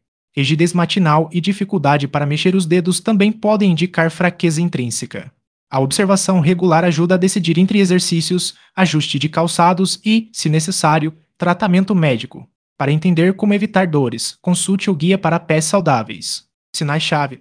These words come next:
dor no hálux, desvio progressivo, dor ao calçar, calosidade na área do hálux, dedos puxados para baixo. Tabela: relação entre músculos intrínsecos do pé e deformidades. Resumo rápido: músculos, função biomecânica, impacto na deformidade. Sinais comuns de fraqueza: interósseos plantares estabilizam arcos,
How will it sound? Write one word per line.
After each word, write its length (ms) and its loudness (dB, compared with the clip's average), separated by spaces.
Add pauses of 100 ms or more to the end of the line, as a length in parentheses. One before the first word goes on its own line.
(120)
dor 160 -2
no 140 -2
hálux, 500 -6
desvio 300 -2
progressivo, 840 -4
dor 140 -2
ao 60 0
calçar, 640 -4
calosidade 600 -2
na 120 -2
área 240 0
do 140 0
hálux, 520 -2
dedos 300 -4
puxados 520 -2
para 220 -4
baixo. 440 -6 (380)
Tabela: 520 -2 (100)
relação 460 -2
entre 200 -4
músculos 520 -2
intrínsecos 560 -2
do 140 -4
pé 260 -4
e 60 -6
deformidades. 800 -2
Resumo 300 0
rápido: 360 -2
músculos, 480 -4
função 400 -2
biomecânica, 720 -2
impacto 500 -2
na 120 -2
deformidade. 680 0
Sinais 560 0
comuns 340 0
de 120 -2
fraqueza: 640 -2
interósseos 540 -2
plantares 520 0
estabilizam 600 -2
arcos, 500 -6